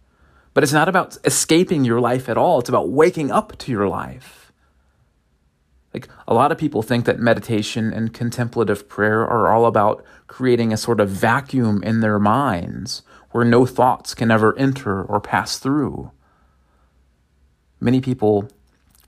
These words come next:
think the practice of meditation is all about emptying their head of all thinking. But meditation, contemplative prayer, it has nothing at all to do with this.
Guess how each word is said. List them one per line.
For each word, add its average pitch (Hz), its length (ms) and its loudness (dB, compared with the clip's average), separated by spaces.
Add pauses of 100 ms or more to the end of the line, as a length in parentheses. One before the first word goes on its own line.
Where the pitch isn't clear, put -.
(320)
think 131 200 2
the 123 80 0
practice 110 480 -2
of 104 120 -2
meditation 107 580 0
is 104 100 -2
all 104 200 2
about 101 320 0
emptying 120 500 -2
their 101 160 0
head 85 460 -4 (380)
of 104 200 -2
all 92 200 0
thinking. - 800 -8 (840)
But - 140 -4
meditation, 131 720 0
contemplative 120 760 -4
prayer, 127 260 2
it 104 80 0
has 120 220 -6
nothing 131 460 2
at 107 80 4
all 139 240 4
to - 100 -6
do 127 220 2
with 233 240 -4
this. - 480 -14